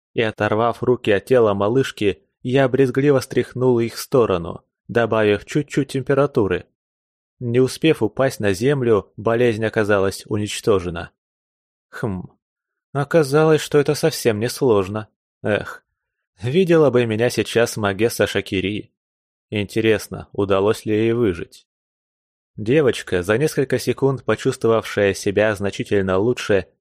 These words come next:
глубоко вдохнула. Её ореховые глаза расширились, а затем, совершенно неожиданно для меня, из них брызнули слёзы. Малышка кинулась мне на шею,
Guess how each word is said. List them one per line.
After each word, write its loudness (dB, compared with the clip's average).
глубоко 2
вдохнула. -2
Её 2
ореховые 2
глаза 0
расширились, -2
а -2
затем, -2
совершенно 0
неожиданно 2
для 2
меня, -2
из 0
них 2
брызнули 4
слёзы. 0
Малышка 0
кинулась 0
мне -2
на -2
шею, 2